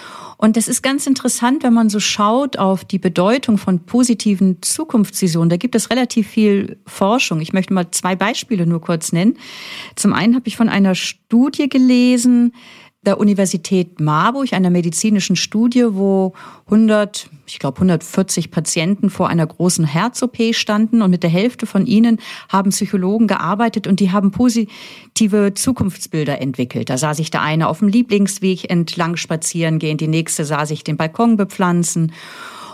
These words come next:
Und die Kontrollgruppe, die andere, die, mit der wurden nicht solche Gespräche geführt. Und dann hat die O P stattgefunden und, äh, dann gab es, äh, Follow-up-Studien nach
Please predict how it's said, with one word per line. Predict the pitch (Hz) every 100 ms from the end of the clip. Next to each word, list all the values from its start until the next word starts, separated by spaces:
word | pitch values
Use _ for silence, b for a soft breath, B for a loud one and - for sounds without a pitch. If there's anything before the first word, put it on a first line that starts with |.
| B
Und | 220 208 - -
die | 196 180
Kontrollgruppe, | - 180 160 170 226 254 320 220
die | 190
andere, | 185 233 269 285 277
die, | 247 220 202 - - - - -
mit | - - 208 202
der | 214 208
wurden | 214
nicht | 196 175 -
solche | 151 151 160
Gespräche | 151 - 147 143 139
geführt. | 143 - 127 127
Und | 170 165
dann | 165
hat | 160 -
die |
O | 160
P | 160 156
stattgefunden | 151 165 190 - 247 269 277 269 285
und, | 185 175 - - 185
äh, | 175 165
dann | 165 165
gab | 160 160
es, | 165 160 - - B B B B -
äh, | 170 165 147 131 - 170
Follow-up-Studien | 160 175 160 - - - 254 247 240 240
nach | 165 147 - -